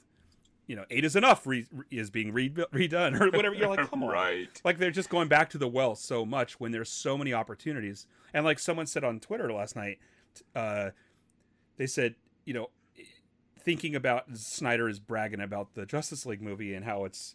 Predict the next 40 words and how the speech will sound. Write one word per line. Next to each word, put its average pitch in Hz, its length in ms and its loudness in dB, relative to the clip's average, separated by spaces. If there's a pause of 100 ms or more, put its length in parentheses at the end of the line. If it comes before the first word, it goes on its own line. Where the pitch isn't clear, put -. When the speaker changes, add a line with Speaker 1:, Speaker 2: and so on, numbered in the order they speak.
Speaker 2:
Mm. 120 320 -10
Speaker 1:
gonna 113 140 -4
be 107 300 -2
the 104 100 -6
most 117 220 -2
amazing 110 380 0
thing, 104 420 -4
and 95 100 -8
Batman 110 340 -2
cusses 101 380 -8
and 98 100 -8
it's 92 120 -12
gonna 98 160 -10
be 92 80 -10
so 95 180 -10
great. 117 340 -6 (440)
And 113 160 -4
the, 104 140 -6 (200)
the 110 140 -4
tweet, 277 380 -8 (320)
the 127 100 -6
Twitter 220 460 -2 (300)
person 101 460 -6 (340)
commented 170 580 2
that 131 120 -8
seventy 160 360 2
million 135 280 0
dollars 120 320 2
could - 180 -4
have 101 280 -4 (340)
funded 139 560 0
a 135 60 -4
number 123 360 0
of 107 80 0
very 120 280 2
interesting 123 480 -8
projects 107 460 -4
from 95 320 -8
interesting 107 380 -12
storytellers 101 800 -6